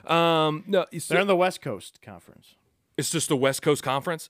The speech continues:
Speaker 1: Oh,
Speaker 2: Yeah.
Speaker 1: yeah, the W C C.
Speaker 2: W C C.
Speaker 1: Oh, yeah, that's right. Oh, my God, that was a lot easier than we thought. We coulda just <laughs> guessed that shit. Um, uh, L S U, my, my team, beats, um, Dinger's alma mater, I S U, Illinois State, by twenty.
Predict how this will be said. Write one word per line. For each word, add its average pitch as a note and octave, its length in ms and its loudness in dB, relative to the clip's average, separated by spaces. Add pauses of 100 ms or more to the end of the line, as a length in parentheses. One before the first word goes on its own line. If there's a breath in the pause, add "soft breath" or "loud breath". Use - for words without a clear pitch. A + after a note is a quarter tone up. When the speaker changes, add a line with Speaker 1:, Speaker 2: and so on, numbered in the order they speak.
(120)
Speaker 1:
Oh, A#3 140 6
Speaker 2:
Yeah. A#3 100 2
Speaker 1:
yeah, F3 40 2
the C#3 160 0
W E3 300 0
C E3 160 -6
C. C3 220 -4
Speaker 2:
W C3 160 -8
C B2 140 -16
C. A2 260 -18
Speaker 1:
Oh, G3 160 4
yeah, D#3 120 0
that's C3+ 140 -6
right. F2 160 -16 (320 loud breath)
Oh, B2+ 280 0
my G#2+ 180 -12
God, G2+ 220 -4
that A2 140 0
was F#2+ 100 -6
a G#2 40 -2
lot F#2+ 200 0
easier F#2+ 240 -10
than G2+ 100 -6
we F#2+ 80 -8
thought. G2+ 220 2
We A#2 80 0
coulda A2 160 2
just G2 140 -8
<laughs> - 20 -8
guessed B2 240 0
that B2+ 160 -4
shit. G#2 200 -6 (380 loud breath)
Um, C3+ 760 -2 (280)
uh, A#2 440 2
L F3 200 4
S E3+ 180 0
U, F3 160 2
my, D3+ 240 2
my C#3+ 220 2
team, C#3+ 300 -4
beats, C#3 420 -4
um, A#2 460 0
Dinger's C3+ 460 0
alma C3+ 280 -2
mater, B2+ 420 2
I B2 240 2
S A#2 200 -4
U, B2 180 -4
Illinois A#2+ 400 -4
State, B2+ 380 -2 (200 loud breath)
by G#2 160 0
twenty. B2 560 -2